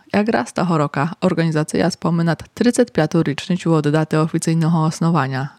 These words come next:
Rocznica schodzi się z zaplanowanym na najbliższą sobotę, dwudziestego kwietnia aprila, dziesiątym Kongresem Stowarzyszenia Lemkiu, jaki odbędzie się w Lignicy.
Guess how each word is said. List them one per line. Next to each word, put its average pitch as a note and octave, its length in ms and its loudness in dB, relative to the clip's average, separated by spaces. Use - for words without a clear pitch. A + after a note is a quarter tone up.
Rocznica E3+ 600 2
schodzi C#3+ 380 -2
się D#3+ 160 -2
z D3+ 40 -6
zaplanowanym D3+ 640 0
na C#3+ 80 0
najbliższą D3 520 -2
sobotę, D#3+ 420 -2
dwudziestego D3+ 580 -4
kwietnia D#3 400 -6
aprila, G#3 400 2
dziesiątym G3 540 2
Kongresem F#3 540 0
Stowarzyszenia - 600 0
Lemkiu, C#3 480 -4
jaki D3+ 300 -2
odbędzie F3+ 420 0
się - 160 -4
w D#3+ 40 -2
Lignicy. F3+ 580 0